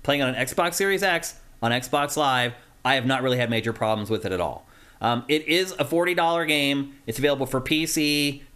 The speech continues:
P S five, and Xbox Series. It is P C and next gen only. I'm surprised this game was not released for last gen because it looks like <laughs> a last gen game. We'll get to that. Um,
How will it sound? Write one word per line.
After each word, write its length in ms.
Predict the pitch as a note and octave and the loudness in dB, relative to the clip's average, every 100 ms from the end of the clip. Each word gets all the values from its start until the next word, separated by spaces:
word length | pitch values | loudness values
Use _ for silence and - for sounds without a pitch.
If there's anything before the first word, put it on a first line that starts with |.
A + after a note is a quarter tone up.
| - | -2
P 160 | D#3 | 0
S 120 | D#3 | 0
five, 420 | - C3+ B2+ C3 A#2+ | 0 0 2 0 0
and 120 | B2+ | 0
Xbox 420 | B2+ - C3+ C3 | 0 0 0 0
Series. 440 | A#2+ A2 A2 A2+ | 0 0 0 0
It 100 | A#2+ | -2
is 100 | B2+ | -4
P 160 | B2+ C3 | -2 -4
C 160 | B2 B2+ | 0 2
and 80 | B2+ | 2
next 180 | B2 | 0
gen 180 | - B2+ | -2 0
only. 380 | A2 G#2+ A2 A2 | 0 0 0 0
I'm 180 | G#2+ A#2+ | 0 0
surprised 760 | B2+ - D3+ C4 D3+ A#2+ A2 - - - | -2 0 2 2 2 0 -4 -10 -20 -6
this 240 | A2 G3 - | 0 2 2
game 440 | B2+ G2+ F2 E2+ - - - A#2+ | 0 0 -4 -8 -12 -16 -10 -2
was 220 | C3+ A#2+ | 0 2
not 260 | C#3 C3+ | 2 2
released 300 | B2 B2 A#2 | 0 0 -2
for 100 | - | 0
last 300 | A2 F#2+ - | 0 0 0
gen 240 | G#2+ E2+ - - | -4 -6 -6 -2
because 260 | B2+ D#3 | 0 2
it 140 | D3 B2 | 0 0
looks 320 | C#3+ D#3+ C3 | 0 0 -2
like 280 | A#2 - - | -2 2 2
<laughs> 0 | |
a 40 | |
last 480 | - - C#4+ - - | 2 2 -2 -2 -2
gen 300 | C#4 A3+ E3+ | 0 0 -2
game. 400 | - F#3+ D3 A2 - - | -2 0 0 -2 -10 -4
We'll 180 | F#3 E4 | 0 2
get 200 | F4+ E4+ | 2 2
to 100 | D4+ | 2
that. 400 | B3+ E3+ A#2 - - - - | 2 0 -2 -10 -20 -16 -2
Um, 380 | D3+ D#3+ D#3+ | 0 2 0